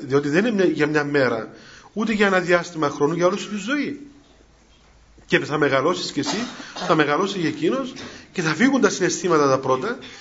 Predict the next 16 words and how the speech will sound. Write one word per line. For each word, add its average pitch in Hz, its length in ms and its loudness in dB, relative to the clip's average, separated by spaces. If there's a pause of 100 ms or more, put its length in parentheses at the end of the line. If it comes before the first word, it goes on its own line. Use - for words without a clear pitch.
(200)
και 165 120 -2
πρέπει 208 380 4
όμως 233 240 2
αυτός 208 380 0
ο 202 40 2
γάμος 196 320 2
να 226 120 2
παραμείνει 202 640 0 (320)
αδιάλειτος, 233 800 0 (120)
να 170 100 -4
προχωρήσει. 196 680 0 (400)
Εκτός 330 640 4
και 208 140 4
αν 330 300 2 (540)
είσαι 214 220 2
αποφασισμένος 202 1000 0